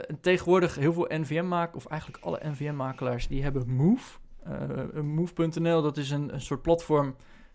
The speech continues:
waarop je dus, eh, toegang krijgt tot, eh, het huis.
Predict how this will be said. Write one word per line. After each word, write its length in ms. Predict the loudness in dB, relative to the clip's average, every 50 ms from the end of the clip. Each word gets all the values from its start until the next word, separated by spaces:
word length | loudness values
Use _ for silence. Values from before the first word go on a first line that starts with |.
| _ _ _ _ _ _ _ _ _ _ _ _
waarop 340 | _ 0 0 2 2 0 0
je 160 | 0 -2 0
dus, 300 | 0 0 -2 -2 -2 -6
eh, 260 | -8 -6 -6 -4 -4 -6 -6 -8 -10 -12 -12 -12 -2
toegang 280 | 0 2 2 2 0 2
krijgt 380 | 2 2 2 0 -2 -8 -16 -2
tot, 320 | 4 4 4 4 2 -6 -10
eh, 120 | _ -8 -6 -6
het 200 | -4 -4 -4 -2
huis. 440 | 2 4 4 4 4 2 -2 -8 -12